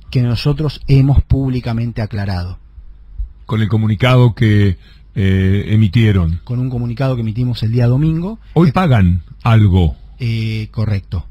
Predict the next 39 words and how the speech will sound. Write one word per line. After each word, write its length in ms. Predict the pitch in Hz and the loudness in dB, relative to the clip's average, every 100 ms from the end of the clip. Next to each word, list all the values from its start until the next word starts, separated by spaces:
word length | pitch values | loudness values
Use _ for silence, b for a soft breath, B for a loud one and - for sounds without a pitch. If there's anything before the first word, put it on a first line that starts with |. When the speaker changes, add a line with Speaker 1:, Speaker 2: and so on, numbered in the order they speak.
| - | -10
Speaker 1:
correcto. 380 | 98 92 - 101 | -8 -8 -6 -6
Hoy 100 | 101 | -4
día 160 | 98 | -4
veintidós 500 | 98 98 113 135 160 | -4 -4 -2 -2 -2
es 120 | 123 | -2
el 100 | 110 | -2
pago 360 | 107 120 127 127 | 0 0 2 0
de 100 | 117 | -2
capital 520 | 120 113 113 143 160 b b b b | -2 -4 -2 -2 -4 b b b b
de 140 | 117 | -2
mil 180 | 117 135 | 0 2
novecientos 400 | 143 135 120 143 | 0 -2 -2 -2
millones 320 | 135 127 147 | -2 0 0
de 40 | 151 | 0
dólares, 260 | 165 185 - | 0 -4 -4
que 160 | 135 | -6
fue, 460 | 117 - 160 170 - - | 0 0 0 -6 -10 -12
eh, 300 | 131 120 127 - | -10 -10 -14 -12
ese 260 | 160 156 - | -6 -4 -2
endeudamiento 720 | 151 151 143 143 151 170 196 | -4 -2 -2 -2 -2 -4 -6
que 100 | 127 | -8
tomó 400 | 110 117 127 151 - | -6 -4 -4 -4 -6
en 140 | 120 | -4
el 80 | 117 | -2
año 180 | 120 127 | 0 0
dos 80 | 113 | 0
mil 120 | 120 | 0
dieciocho 440 | 117 - 120 139 | 0 0 0 0
el 60 | 117 | 0
gobierno 320 | 107 110 113 | 2 2 2
de 60 | 104 | 2
Juntos 300 | 117 110 101 | 0 0 0
por 120 | 104 | 0
el 80 | 101 | -2
Cambio. 380 | 98 90 92 - b b b | -6 -6 -10 -12 b b b
Han 140 | 98 | -4
pasado 340 | 120 120 147 160 | -2 -2 -2 -2
tres 240 | 170 190 | -2 0
años, 420 | 220 113 87 - | 0 -2 -4 -12